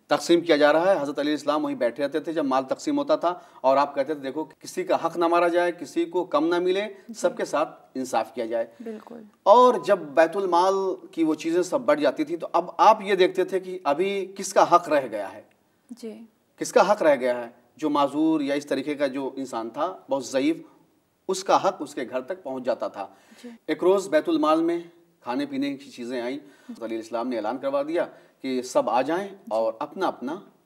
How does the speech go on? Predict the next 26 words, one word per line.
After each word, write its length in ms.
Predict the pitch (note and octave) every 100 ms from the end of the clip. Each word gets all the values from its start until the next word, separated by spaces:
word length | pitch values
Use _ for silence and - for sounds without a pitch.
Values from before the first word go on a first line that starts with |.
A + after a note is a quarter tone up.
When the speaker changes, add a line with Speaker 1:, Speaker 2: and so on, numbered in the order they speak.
| _ D3+
Speaker 1:
हक 140 | C#3
ले 140 | A#2+ G#2
जाएं। 200 | G2+ G#2 _ _ -
खाने 240 | D3 D#3
पीने 260 | B2+ B2+ A#2+
की 120 | B2+
जो 80 | C3
चीज़ें 360 | C3 D3 D3
आई 180 | A2 A#2
हैं 160 | A#2+ A#2+
बैतुल 240 | A#2 A2+
माल 180 | G#2+ -
में, 220 | F#3 F#4 -
Speaker 2:
जी। 140 | - G#3+ - _
Speaker 1:
तो 120 | F#3
हज़रत 280 | D#3+ D#3 D#3
अली 160 | C#3+ C#3+
इस्लाम 240 | C#3+ C#3+
ने 100 | E3
कहा, 120 | E3
"इसे 240 | D3+ C#3 E3
अभी 180 | C3 C#3
तकसीम 320 | C3+ - B2
कर 140 | A2+
दिया 160 | A2 G#2
जाए।" 180 | G#2